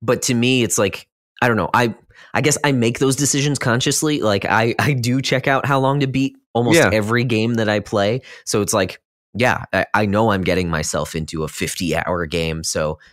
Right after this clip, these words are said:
Speaker 1: I don't necessarily
Speaker 2: Yeah.
Speaker 1: need, because, yeah, the, the only other thing that I see from that is like, "Oh, well, then I'm gonna play a bunch of sixty-hour games and get," you know, or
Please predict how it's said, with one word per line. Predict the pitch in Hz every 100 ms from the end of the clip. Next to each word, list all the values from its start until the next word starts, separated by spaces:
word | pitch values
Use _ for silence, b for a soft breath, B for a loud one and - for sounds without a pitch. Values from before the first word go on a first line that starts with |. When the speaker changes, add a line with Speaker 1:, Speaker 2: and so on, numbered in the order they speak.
| b _
Speaker 1:
I | 101
don't | 95
necessarily | 85 101 131 107 82
Speaker 2:
Yeah. | 85
Speaker 1:
need, | 87 85 B B 147
because, | 156 160 131 139 135
yeah, | 143 120 95
the, | 110 131 B B -
the | 131 -
only | 160 175 165
other | 147
thing | 135 143 123 120
that | 107
I |
see | 107 117
from | - 104
that | 95 78
is | 85
like, | 87 82
"Oh, | 135 131
well, | 104
then | 101
I'm | 101 101
gonna | 98
play | - 90 82 - -
a |
bunch | 82 92 -
of |
sixty-hour | - 104 - 85 82
games | 85 82 80
and | 82
get," | 85 - - _ - 101 B B
you | 143
know, | 120
or | 139